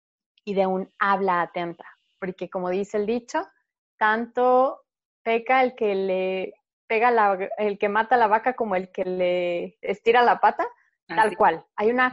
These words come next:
Speaker 2: <laughs>
Speaker 1: corresponsabilidad en la comunicación de forma atenta. Entonces, lo exquisito de todo esto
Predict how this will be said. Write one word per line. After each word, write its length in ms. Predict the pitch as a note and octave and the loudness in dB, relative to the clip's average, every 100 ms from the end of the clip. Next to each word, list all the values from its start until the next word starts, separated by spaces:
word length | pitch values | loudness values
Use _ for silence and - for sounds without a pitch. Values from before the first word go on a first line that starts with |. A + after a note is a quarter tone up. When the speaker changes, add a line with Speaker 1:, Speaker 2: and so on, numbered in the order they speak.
| - | 2
Speaker 2:
<laughs> 340 | - - A#3+ | 2 6 6
Speaker 1:
corresponsabilidad 1500 | A3+ A3 A3 - - A3+ A3 A3 A3 G3+ G#3+ G#3 G3+ G3+ A#3 | 6 2 -2 -8 -12 -8 -8 -6 -2 0 0 0 0 2 2
en 140 | C#4+ B3 | 0 -4
la 140 | G3 | -6
comunicación 1200 | - G3+ G3 F#3+ F#3 - F3+ - F#3+ F#3 A#3+ F4 _ _ _ _ _ | -8 -8 -6 -8 -8 -8 -8 -8 -12 -10 -10 -12 _ _ _ _ _
de 200 | F#3+ F#3+ | -6 -6
forma 580 | - G#3 F#3+ G3 G3 - - | -2 -2 -2 -4 -6 -10 -10
atenta. 760 | F#3+ - F3+ E3+ E3 - F3+ _ _ _ _ _ _ _ - | -10 -6 -8 -6 -10 -16 -20 _ _ _ _ _ _ _ -8
Entonces, 1040 | C#4 D4 E4 F4 G4+ - G#3+ G#3 G3+ _ _ _ - | -4 -2 0 0 -2 -4 -2 -2 -4 _ _ _ -6
lo 420 | A#3+ A3+ A3 A3 | 0 2 4 2
exquisito 720 | A3 - A3 - C4+ - C4 | 0 -6 -14 -12 -14 -8 -4
de 100 | A3 | -4
todo 300 | A3 G3 G3 | -2 2 2
esto 500 | F3+ F3 - A3 | 2 -2 -8 -8